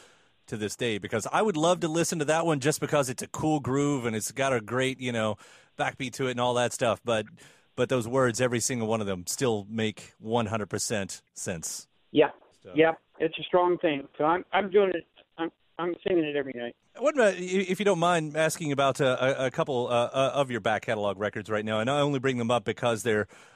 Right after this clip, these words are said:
Speaker 1: they're do-, you know, you mentioned Time Machine. They are celebrating the big round years right now. Uh, I was, um,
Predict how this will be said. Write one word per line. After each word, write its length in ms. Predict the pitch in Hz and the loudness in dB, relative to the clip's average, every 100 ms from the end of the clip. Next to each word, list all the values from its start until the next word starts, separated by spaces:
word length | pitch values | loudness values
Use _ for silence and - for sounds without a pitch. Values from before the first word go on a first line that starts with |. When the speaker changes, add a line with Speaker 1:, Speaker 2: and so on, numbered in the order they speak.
| _ _ _ | _ _ _
Speaker 1:
they're 160 | 113 123 | -4 -2
do-, 140 | 110 | 0
you 480 | 127 127 131 127 131 | -4 -4 -8 -6 -4
know, 160 | 107 92 | -2 -4
you 160 | - 127 | -6 -2
mentioned 320 | 127 123 113 | -2 -2 -4
Time 240 | 104 135 123 | -2 0 0
Machine. 360 | 104 - 113 | -4 -4 -2
They 120 | 120 | 2
are 100 | 127 | 2
celebrating 460 | 120 151 131 110 107 | 2 2 2 2 0
the 60 | 98 | -2
big 180 | 104 | -2
round 260 | 101 98 95 | 0 -2 -2
years 280 | 95 95 90 | -4 -6 -2
right 200 | 98 101 | -4 -2
now. 300 | 98 95 95 - - _ _ _ | -4 -4 -6 -12 -20 _ _ _
Uh, 220 | 101 95 95 | -6 -6 -2
I 120 | 113 | -2
was, 220 | 107 101 | -2 0
um, 340 | 113 98 90 | 2 2 0